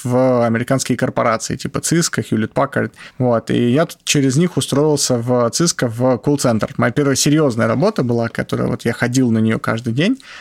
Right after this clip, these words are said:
Я сидел в колл-центре и звонил людям, продавал им I P-телефоны. И начальница мне сказала, что им очень-очень нужен кто-нибудь, э, серьезный, ответственный на административную роль.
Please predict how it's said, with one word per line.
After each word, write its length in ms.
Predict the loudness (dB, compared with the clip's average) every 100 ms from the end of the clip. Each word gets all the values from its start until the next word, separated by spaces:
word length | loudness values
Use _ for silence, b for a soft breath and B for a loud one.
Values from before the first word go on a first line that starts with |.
| B
Я 120 | 0
сидел 280 | 0 2 0
в 60 | 0
колл-центре 520 | -2 0 0 2 2
и 40 |
звонил 400 | 2 2 2 2
людям, 540 | 4 2 2 2 -2 -6 -4
продавал 540 | 0 2 2 4 2
им 260 | 2 2 0
I 120 | -2 0
P-телефоны. 720 | 0 0 -2 -2 -4 -4 -8 _ B B
И 220 | 0 2
начальница 580 | 4 2 2 2 0 2
мне 240 | 2 2 0
сказала, 440 | -2 0 0 0
что 960 | -2 -2 0 2 2 2 2 2 0 -2 -6
им 320 | -2 2 2 2
очень-очень 640 | 0 2 0 0 0 0
нужен 260 | 2 0 -2
кто-нибудь, 720 | 0 2 2 2 0 0 0
э, 340 | 0 2 2 0
серьезный, 480 | 0 2 2 0 -2
ответственный 580 | 0 0 0 0 2
на 200 | 2 2
административную 720 | 2 2 0 -2 -2 0 0 2
роль. 200 | 0